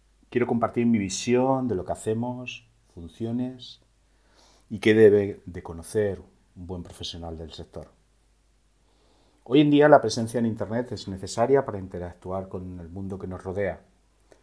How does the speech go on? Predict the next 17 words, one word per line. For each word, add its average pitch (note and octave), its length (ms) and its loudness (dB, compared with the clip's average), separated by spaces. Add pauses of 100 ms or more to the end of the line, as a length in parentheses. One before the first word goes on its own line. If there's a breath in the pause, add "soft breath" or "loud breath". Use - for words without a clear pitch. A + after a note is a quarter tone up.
(300 soft breath)
Sabemos A2+ 600 2
que - 120 -6
los G2+ 140 -6
clientes G2+ 480 -2
reales B2+ 720 4
y - 60 -16
potenciales G#2 680 -4
consultan G#2 680 -4
la F2 80 0
red A#2 300 -2 (280)
antes F#2+ 300 -10
de F#2 80 -8
tomar A2 460 -8
cualquier E2+ 400 -14
decisión F2 400 -10
de E2+ 80 -12
compra. E2+ 340 -10